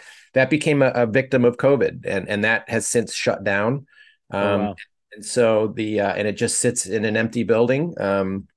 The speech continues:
Speaker 1: in an old Miller plant in, uh, north of Syracuse. And so, so the industry's a little bit,
Speaker 2: Wait,
Speaker 1: you
Speaker 2: there,
Speaker 1: know,
Speaker 2: there's a
Speaker 1: wobbled.
Speaker 2: north of Syracuse? Why would anybody ever do
Speaker 1: <laughs>
Speaker 2: What?
Speaker 1: Just the address.
Speaker 2: North of Syracuse?
Speaker 1: North,
Speaker 2: My
Speaker 1: north of
Speaker 2: God, it must be
Speaker 1: Syracuse.
Speaker 2: freezing. <laughs>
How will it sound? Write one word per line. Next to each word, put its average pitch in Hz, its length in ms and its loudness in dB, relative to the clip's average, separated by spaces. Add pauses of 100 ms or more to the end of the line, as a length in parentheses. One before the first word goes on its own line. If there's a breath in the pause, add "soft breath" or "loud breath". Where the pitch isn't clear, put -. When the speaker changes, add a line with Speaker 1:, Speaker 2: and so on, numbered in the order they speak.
(100)
Speaker 1:
in 107 120 -2
an 107 120 -2
old 117 260 4
Miller 127 300 4
plant 135 560 -2
in, 107 340 -2
uh, 95 200 -2
north 107 260 0
of 104 80 -10
Syracuse. 143 640 2 (520 loud breath)
And 113 220 2
so, 139 320 6
so 156 160 0
the 147 140 2
industry's 180 440 2
a 156 60 6
little 156 240 8
bit, 139 180 6
Speaker 2:
Wait, 175 200 4
Speaker 1:
you 143 80 0
Speaker 2:
there, 190 160 6
Speaker 1:
know, 196 100 0
Speaker 2:
there's 202 240 6
a 208 80 8
Speaker 1:
wobbled. 123 160 4
Speaker 2:
north 131 300 4
of 127 100 0
Syracuse? 143 720 0
Why 131 180 2
would 139 140 -2
anybody 123 500 -4
ever 117 360 -12
do - 160 -18 (280)
Speaker 1:
<laughs> - 360 -20
Speaker 2:
What? 165 160 6
Speaker 1:
Just - 140 2
the - 140 -6
address. 135 180 -2
Speaker 2:
North 185 580 6
of 113 120 -2
Syracuse? - 600 2
Speaker 1:
North, 160 280 0 (180)
Speaker 2:
My 226 100 0
Speaker 1:
north - 80 -2
of - 40 0
Speaker 2:
God, 240 260 4
it 143 120 8
must - 160 6
be 117 60 0
Speaker 1:
Syracuse. - 260 -2
Speaker 2:
freezing. 277 640 2 (440 loud breath)
<laughs> 220 100 0